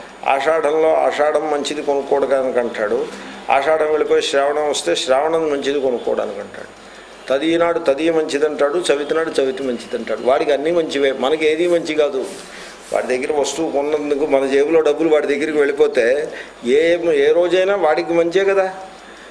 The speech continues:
Anyway, so, ఆ, వజ్రాల నెక్లెస్ కావాలి అని, ఆ, వజ్రాల నెక్లెస్ అని అడ్వర్టైజ్‌మెంట్ ఇస్తాడు. చూస్తారు, చూస్తే, "ఓహో, ఇది వజ్రాల నెక్లెస్సా,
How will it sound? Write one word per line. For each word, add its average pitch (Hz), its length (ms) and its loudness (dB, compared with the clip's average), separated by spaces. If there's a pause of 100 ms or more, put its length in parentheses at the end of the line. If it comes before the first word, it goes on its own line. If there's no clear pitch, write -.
(200)
Anyway, 180 360 4 (580)
so, 143 340 2 (440)
ఆ, 127 880 -2
వజ్రాల 156 460 2
నెక్లెస్ 151 520 -2 (800)
కావాలి 135 580 0 (640)
అని, 147 480 0 (420)
ఆ, 123 460 -2
వజ్రాల 147 420 2
నెక్లెస్ 139 520 -2
అని 151 80 -2
అడ్వర్టైజ్‌మెంట్ 127 720 -2
ఇస్తాడు. - 800 -10
చూస్తారు, - 360 -6 (720)
చూస్తే, 151 220 -2
"ఓహో, 139 300 2
ఇది 131 140 0
వజ్రాల 139 440 0
నెక్లెస్సా, 135 920 -2